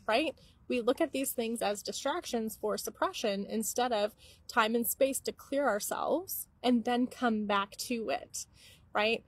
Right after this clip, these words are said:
So it's good to even set reminders, even if it's at the end of your day, every day, just going over what emotions came up during that time, what you dealt with,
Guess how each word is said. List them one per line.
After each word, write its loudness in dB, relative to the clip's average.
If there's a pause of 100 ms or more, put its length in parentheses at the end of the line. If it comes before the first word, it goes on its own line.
(220)
So 6
it's 4 (260)
good 2
to -2
even 0
set -2
reminders, -2 (500)
even 2
if 2
it's 2
at 4
the 0
end -2
of -4
your 0
day, 2
every 0
day, 0
just -6
going 4
over 0
what -2
emotions -2
came -2
up -2
during 0
that 0
time, -2
what -4
you -6
dealt 2
with, 2